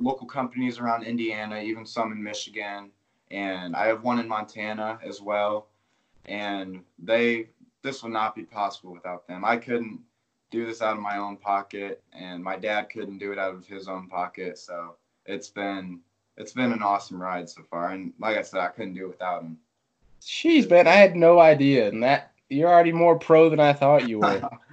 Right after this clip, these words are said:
Speaker 1: It's, I just, I can't thank them enough. Like, this would not be possible. I would not be here without them today.
Speaker 2: That's incredible, dude. Well, it,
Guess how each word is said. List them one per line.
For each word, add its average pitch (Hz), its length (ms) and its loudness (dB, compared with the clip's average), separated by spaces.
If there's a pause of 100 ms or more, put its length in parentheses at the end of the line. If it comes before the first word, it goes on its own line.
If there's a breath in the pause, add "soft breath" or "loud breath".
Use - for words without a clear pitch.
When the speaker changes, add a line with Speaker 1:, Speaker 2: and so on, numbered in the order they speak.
(640 soft breath)
Speaker 1:
It's, 127 420 -8 (540)
I 123 200 0
just, 123 260 -10
I 120 140 -4
can't 113 280 -12
thank 104 240 -18
them 92 220 -16
enough. 87 260 -10
Like, 95 280 -8
this 120 200 -6
would 113 120 -12
not 101 200 -2
be - 60 -20
possible. 85 560 -10
I 107 140 0
would 117 200 -2
not 101 240 -10
be 90 140 -20
here 87 140 -20
without 78 340 -20
them - 100 -20 (140)
today. - 140 -20 (200)
Speaker 2:
That's 131 220 2
incredible, 113 500 2
dude. 117 200 2
Well, 131 260 10
it, 139 60 2